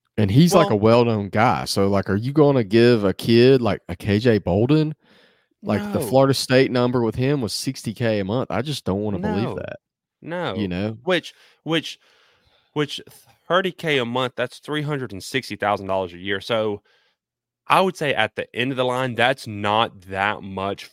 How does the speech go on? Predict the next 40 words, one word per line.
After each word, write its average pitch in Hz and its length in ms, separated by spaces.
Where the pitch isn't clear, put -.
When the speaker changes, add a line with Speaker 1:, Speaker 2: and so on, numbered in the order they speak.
Speaker 2:
for 107 460
a, 101 220
for 113 320
a 107 100
really 110 260
good 101 140
running 90 300
back, 117 260
but 98 160
you're 151 380
not 127 340
paying 120 320
a 90 80
kid 123 340
out 90 140
of 90 100
high 95 200
school - 420
seven 151 440
hundred 120 440
and 90 140
twenty 123 360
thousand 101 480
dollars 95 440
a 95 100
year. 92 640
A 123 200
Speaker 1:
I 143 80
think 202 240
Speaker 2:
year. 156 100
Speaker 1:
they, 117 360
Speaker 2:
It's, - 140
Speaker 1:
so 117 280
Speaker 2:
that's 147 140
Speaker 1:
I 143 40
think 165 260
Speaker 2:
just - 120
not 113 60
happening. 107 200
Speaker 1:
it's, - 280